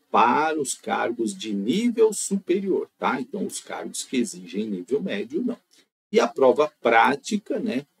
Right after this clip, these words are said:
para os cargos de condutor de máquina, técnica de enfermagem, motolancer. E aqui nós vamos dar ênfase na educação,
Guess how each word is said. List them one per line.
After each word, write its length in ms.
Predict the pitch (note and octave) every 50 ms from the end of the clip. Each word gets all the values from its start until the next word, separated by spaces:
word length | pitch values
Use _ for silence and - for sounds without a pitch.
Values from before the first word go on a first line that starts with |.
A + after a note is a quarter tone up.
| _ _ _ _
para 160 | A#2+ A#2+ B2
os 140 | B2 - -
cargos 420 | - - A2+ A2 G#2+ A2 A2+ G#2+
de 100 | G2+ G#2
condutor 560 | - - - G#2+ G#2 G2+ G#2+ - - G#2+ G#2+
de 120 | A2+ B2 G3+
máquina, 680 | G3+ - - C3 C3 C#3 C#3 - _ - B2 A2+ G#2 - _ _ _ _ _ _ -
técnica 360 | G2+ - - - - - A#2
de 120 | A2 A2
enfermagem, 920 | B2+ B2 - F#3 F3 D3+ G#2 - G#2 A#2 B2 C3+ C3+ B2 A2+ G2 D#2+ F2+ F2+
motolancer. 1040 | F2 F#2 G2+ - _ - C#3 C3+ B2 G2 G2 A2+ B2 B2+ B2 G3+ - - A2 G2+ - _ _ _ - - -
E 60 | G#3+
aqui 240 | G#3 G3 - - E3
nós 220 | F3+ F#3 E3+ C3
vamos 160 | D3 D3 D#3+
dar 200 | - D#3+ D#3 D3
ênfase 540 | C3 A2 B2 B2 - - D#3 C#3+ C3 C3+ B2
na 280 | G#2 G2+ F#2+ G2+ B2 C#3
educação, 720 | C#3+ B2 A2 B2 - - - B3 - - - - - G#3+